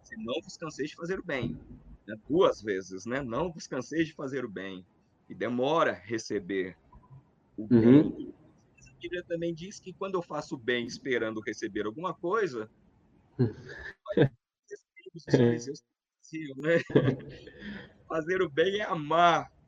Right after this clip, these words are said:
Speaker 1: o inimigo, né? É falar bem dele quando quer falar mal, e necessariamente até que isso vire um costume imperceptível, né? Amar sem que tenha que forçar a amar, porque na maioria das vezes a gente ama forçando.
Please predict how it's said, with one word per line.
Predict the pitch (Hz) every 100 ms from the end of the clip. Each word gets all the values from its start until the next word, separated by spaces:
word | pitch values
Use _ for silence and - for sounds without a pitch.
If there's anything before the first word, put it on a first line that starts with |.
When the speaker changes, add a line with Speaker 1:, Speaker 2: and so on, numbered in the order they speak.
| _ - - _ _ -
Speaker 1:
o | 165
inimigo, | 156 135 131 143 156 135 113 107 - - _ - - -
né? | - 113 113 131 139
É | 143
falar | 143 156
bem | 143 151 160
dele | 123 151 180 147
quando | 147 139
quer | 135 127
falar | - 131 127
mal, | 120 131 175 -
e | 359
necessariamente | 180 170 180 165 160 139 156
até | 170 185
que | 185
isso | 175 143
vire | 165 170
um |
costume | 170 165 147 - - 160 165 147 - _ - -
imperceptível, | 196 - 151 160 160 _ - 120 110 104 98 104 _ _ _ _ _
né? | 107 107 123 160
Amar | 151 147 135 160 160 151
sem | - - 143
que | 143 185
tenha | - 135 131
que | 139
forçar | - 131 123 - 123 131
a | 123
amar, | 98 98 95
porque | 95 139
na | 147
maioria | 147 143 135
das | 123 117
vezes | 139
a |
gente | 139 -
ama | 113 123
forçando. | 117 131 - 95 87